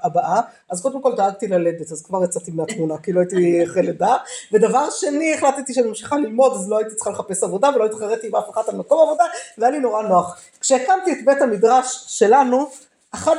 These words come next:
הדברים שהיו לי הכי חשובים, אני יודעת, יש לי כאילו כמה דברים שהולכים איתי חזק, אחד הדברים שהיו לי הכי חשובים, זה שבעזרת השם נצליח באמת ליצור חבורה לומדת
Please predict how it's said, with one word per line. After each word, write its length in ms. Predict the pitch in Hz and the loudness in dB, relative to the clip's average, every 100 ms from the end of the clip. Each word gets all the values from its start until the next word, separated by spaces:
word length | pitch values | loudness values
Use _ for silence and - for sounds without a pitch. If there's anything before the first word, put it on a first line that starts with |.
| 302 | 0
הדברים 280 | 247 294 294 | -2 -2 2
שהיו 220 | 269 285 | 2 2
לי 160 | 294 | -2
הכי 280 | 233 - 311 | -2 -4 -6
חשובים, 300 | - - 247 233 | -6 -2 2 4
אני 60 | |
יודעת, 140 | 240 240 | 4 0
יש 120 | 240 | -4
לי 80 | 269 | -8
כאילו 240 | 208 196 | -4 0
כמה 180 | 254 254 | 2 2
דברים 220 | 208 226 | 0 0
שהולכים 420 | 226 185 - 247 | 2 0 0 -2
איתי 160 | 269 233 | -2 -4
חזק, 400 | - 165 202 277 - | -4 -2 0 -2 -2
אחד 120 | 262 | -4
הדברים 160 | 269 254 | -4 -2
שהיו 140 | 226 | 0
לי 80 | 220 | 0
הכי 160 | 220 233 | -2 -8
חשובים, 560 | 196 - 175 240 277 - _ _ | -12 -18 -4 -2 -2 -6 _ _
זה 60 | - | -6
שבעזרת 640 | 208 214 196 226 277 294 | -2 0 -2 0 -2 -2
השם 240 | 247 254 247 | -4 -4 -4
נצליח 680 | 196 - - 233 294 294 - | -6 -12 -6 -2 -2 -4 -12
באמת 360 | 190 190 240 254 | -8 -6 -6 -6
ליצור 520 | 202 185 - 240 226 - | -10 -10 2 2 2 -4
חבורה 340 | 180 175 220 | -6 -2 -2
לומדת 600 | 214 185 175 214 247 339 | 0 -4 -2 -2 0 -4